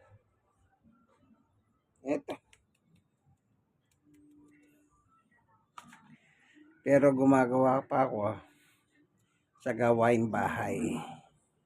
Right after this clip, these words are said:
Simple lang. Wala mang ginagawa, hindi tumulong ka.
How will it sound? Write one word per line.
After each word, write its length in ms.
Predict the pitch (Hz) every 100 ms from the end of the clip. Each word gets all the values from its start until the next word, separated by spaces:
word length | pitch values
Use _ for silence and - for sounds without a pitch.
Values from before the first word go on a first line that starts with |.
| _ _ _ _ _ _ _ _ _
Simple 400 | - 127 143 151
lang. 240 | 135 107 110 - - - - 107 - - - - - _ _ _ _ _ -
Wala 240 | - 156
mang 160 | 190 190
ginagawa, 560 | 185 196 190 - -
hindi 160 | 139 123
tumulong 400 | 139 139 143 180
ka. 160 | -